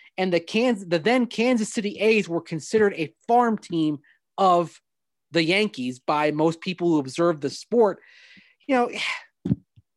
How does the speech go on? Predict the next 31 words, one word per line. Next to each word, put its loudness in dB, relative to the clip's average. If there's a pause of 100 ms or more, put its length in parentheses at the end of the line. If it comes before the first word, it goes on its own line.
(680)
you're -2
basic-, 2
you, -8
you, -8
you're -6
saying, 2
"Here 2
you 2
go." 4 (720)
And -4 (1400)
I 0
don't 0
g-, -12
I, -6
I, -6
you 2
know 4
what? 2 (1000)
There's 2
something 0
different -2
in -6
the 0
reaction 0
of -12
Rockies -2
fans, -4
the -8
Denver -4
sports -10
community, -12